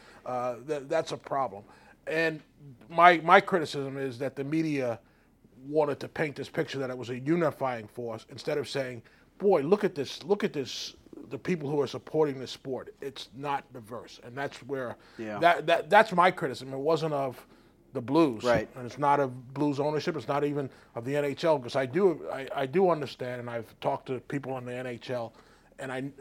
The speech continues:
Speaker 1: I understand, they understand that this is something that they have to address if they wanna grow the sport to be something more than the fourth of the four big sports. Uh, and, you know,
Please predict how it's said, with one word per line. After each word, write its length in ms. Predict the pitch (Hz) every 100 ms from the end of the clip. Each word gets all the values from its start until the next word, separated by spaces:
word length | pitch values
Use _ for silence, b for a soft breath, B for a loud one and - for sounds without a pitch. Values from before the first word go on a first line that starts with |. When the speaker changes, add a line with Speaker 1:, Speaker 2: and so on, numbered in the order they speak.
| -
Speaker 1:
I 140 | 147
understand, 600 | 160 160 - 165 139 135
they 160 | 175 196
understand 560 | 185 151 - 147 131 123
that 140 | 113
this 180 | 147 143
is 80 | 120
something 280 | 143 131
that 140 | 120 101
they 140 | 135
have 200 | 135 123
to 100 | 120
address 340 | 110 131 120 131
if 100 | -
they 140 | 147
wanna 260 | 143 135 120
grow 260 | 131 139
the 120 | 135 -
sport 460 | - 151 147 135 B B B B
to 120 | - 139
be 160 | 147
something 520 | - 180 160 160 151
more 460 | 151 156 143 127 110 B B B B - 135
than 380 | 139 135 135 -
the 100 | 139
fourth 400 | 117 - 160 143
of 80 | 139
the 60 | 127
four 300 | - 135 131
big 240 | 123 120
sports. 520 | - 143 98 - - - b b b -
Uh, 340 | 107 104 104 101 b b b
and, 360 | 135 131 131 139
you 140 | 160 151
know, 260 | 135 131